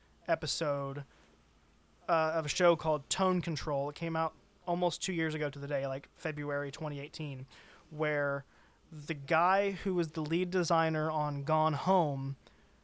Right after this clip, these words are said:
which I know you all don't know anything about Gone Home, but interviews Davey Wreden about the Stanley Parable and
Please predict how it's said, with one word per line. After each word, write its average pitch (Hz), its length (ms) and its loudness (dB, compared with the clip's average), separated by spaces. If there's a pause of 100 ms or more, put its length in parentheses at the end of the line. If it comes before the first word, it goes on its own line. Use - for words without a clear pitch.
(160)
which 151 140 -2
I 147 60 2
know 147 100 0
you 143 140 -2
all 139 80 0
don't 143 120 -4
know 139 80 -4
anything 139 200 -4
about 131 160 -4
Gone 139 120 -4
Home, 139 240 -2
but 147 160 0 (540)
interviews 165 1040 2 (240)
Davey 156 360 2
Wreden 143 600 0 (300)
about 147 540 4 (180)
the 160 160 -2
Stanley 160 400 2
Parable 147 680 -2
and 135 560 -6